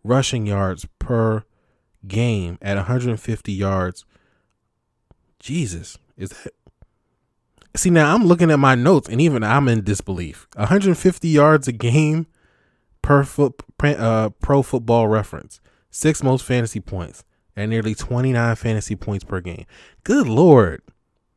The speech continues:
I knew the Eagles was bad against the run. Maybe it was that Cowboys game that really messed them up.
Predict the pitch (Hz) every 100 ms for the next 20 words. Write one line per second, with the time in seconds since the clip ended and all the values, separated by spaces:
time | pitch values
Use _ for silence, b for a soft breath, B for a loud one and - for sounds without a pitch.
0 | _ _ _ _ _ _ _ _ _ -
1 | 156 170 156 131 120 113 107 101 92 -
2 | - 110 107 98 101 92 90 107 92 92
3 | 190 208 151 131 127 113 104 131 131 113
4 | 110 98 104 101 98 95 95 107 101 101
5 | 101 - 95 92 -